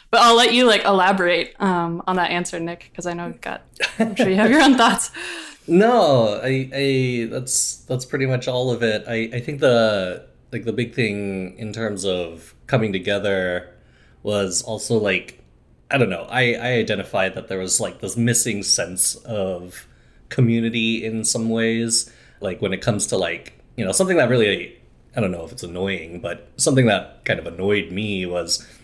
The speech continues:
Speaker 2: all these, like, virtual conferences. And,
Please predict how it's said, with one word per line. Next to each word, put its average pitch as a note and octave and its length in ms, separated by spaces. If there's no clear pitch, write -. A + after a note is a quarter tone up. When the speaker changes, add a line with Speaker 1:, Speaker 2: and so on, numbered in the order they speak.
Speaker 2:
all C3 240
these, A#2 280
like, G#2+ 360
virtual C3 560
conferences. G2+ 1300
And, F#2 540